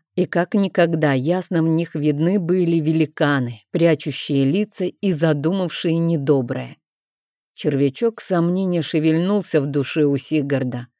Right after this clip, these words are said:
Хаки, что ни говори, человек отважный, но достаточно ли надежный? Никогда не угадаешь, какой тролль его укусит и к чему подтолкнет.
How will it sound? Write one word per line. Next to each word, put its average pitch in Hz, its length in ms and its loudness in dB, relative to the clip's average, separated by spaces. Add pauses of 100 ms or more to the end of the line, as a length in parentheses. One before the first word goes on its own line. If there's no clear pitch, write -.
(220)
Хаки, 170 460 -2
что 175 240 -2
ни 180 160 2
говори, 147 540 2
человек 151 500 0
отважный, 143 760 -2 (260)
но 160 160 2
достаточно 156 880 -2
ли 143 200 4
надежный? 139 800 0 (420)
Никогда 156 560 0
не 180 160 0
угадаешь, 143 640 0
какой 160 400 0
тролль 175 440 2
его 151 380 2
укусит 196 640 -2 (260)
и 220 120 -2
к - 100 -20
чему 185 340 0
подтолкнет. 160 1000 -2